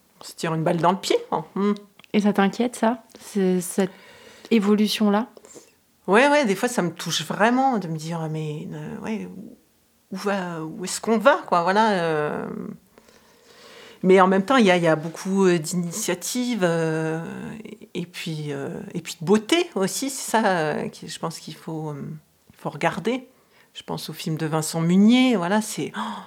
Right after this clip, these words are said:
Speaker 1: enfin, moi, je suis ressortie, euh, nourrie, quoi, très touchée, et, euh, voilà, ça fait du bien, quoi.
Speaker 2: Ouais. Et, et tu penses que, euh,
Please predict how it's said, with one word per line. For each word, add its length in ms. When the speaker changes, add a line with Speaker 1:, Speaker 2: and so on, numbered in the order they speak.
Speaker 1:
enfin, 140
moi, 120
je 80
suis 120
ressortie, 560
euh, 60
nourrie, 480
quoi, 140
très 320
touchée, 800
et, 100
euh, 240
voilà, 140
ça 140
fait 120
du 140
bien, 220
quoi. 260
Speaker 2:
Ouais. 300
Et, 220
et 60
tu 140
penses 280
que, 140
euh, 20